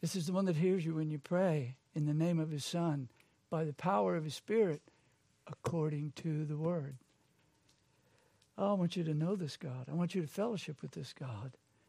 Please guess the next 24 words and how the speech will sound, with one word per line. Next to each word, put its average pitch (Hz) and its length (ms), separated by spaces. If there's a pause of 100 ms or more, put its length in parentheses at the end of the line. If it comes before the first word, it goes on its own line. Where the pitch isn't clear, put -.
(100)
I - 40
want 175 240
your 185 100
life 170 200
to 180 80
be 160 160
filled 185 480
from 165 140
beginning 170 420
to 156 160
end 175 260
with 151 180
this 190 220
God. 226 460 (3250)
Well, 233 200
the 214 100
list 247 420
could 214 220
go 196 260
on 190 240
for 156 140
quite 190 320
some 170 340
time, 240 520